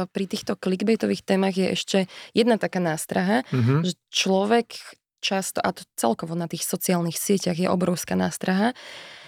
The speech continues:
Speaker 1: že na úkor toho, že tá pozornosť sledovateľov stále viac a viac klesá, a hlavne u tých, e, mladších generácií, ako sú, e, zeniáli alebo alfa,
Speaker 2: Mhm, mhm.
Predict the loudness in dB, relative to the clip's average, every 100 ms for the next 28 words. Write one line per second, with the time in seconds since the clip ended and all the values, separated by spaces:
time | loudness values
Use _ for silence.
0 | -20 -4 2 6 4 2 -2 -2 -4 -2
1 | -2 -4 -6 -8 _ _ -6 -2 0 4
2 | 4 2 0 -6 -8 -8 -6 0 2 4
3 | 2 2 2 2 4 0 -2 0 2 2
4 | 0 -2 -10 -2 0 0 0 -4 0 2
5 | 2 0 -6 -6 -4 -4 0 2 2 -2
6 | _ -20 -10 -2 2 4 4 2 0 -2
7 | -2 -2 -2 -2 -4 -6 -2 0 0 0
8 | -2 0 2 2 0 2 0 -2 -8 -4
9 | -2 -2 -4 -10 -18 -14 -6 -2 2 4
10 | 6 4 2 2 0 0 -2 0 0 2
11 | 4 4 2 0 0 2